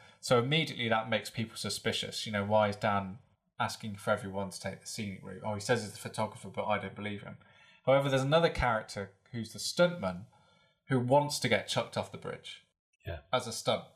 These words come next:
Speaker 2: Of course. Everyone
Speaker 1: So
Speaker 2: knows that.
Speaker 1: that plays, not only does that play into the saboteur's hands, as in you've got this character who wants to, ev-, wants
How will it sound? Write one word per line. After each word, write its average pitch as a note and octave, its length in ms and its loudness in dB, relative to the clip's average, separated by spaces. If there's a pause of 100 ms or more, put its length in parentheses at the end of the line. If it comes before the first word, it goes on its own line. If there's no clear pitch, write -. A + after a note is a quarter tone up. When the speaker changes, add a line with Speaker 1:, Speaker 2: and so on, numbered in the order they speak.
(120)
Speaker 2:
Of - 80 -10
course. - 360 2 (220)
Everyone C3 300 6
Speaker 1:
So B2+ 80 6
Speaker 2:
knows - 0 -
that. - 200 0 (720)
Speaker 1:
that D3+ 280 2
plays, D#3 680 4
not D3 200 4
only E3 180 4
does C3+ 120 2
that - 180 4
play C#3+ 340 4
into B2+ 180 -2
the B2 80 -2
saboteur's A2+ 600 0
hands, G#2 600 -4 (520)
as A2 220 4
in A2 320 0
you've A2+ 180 2
got - 180 2
this A#2+ 120 2
character A2+ 680 0 (300)
who B2 140 4
wants B2+ 440 4
to, B2 240 -2
ev-, B2+ 240 4 (100)
wants B2+ 320 4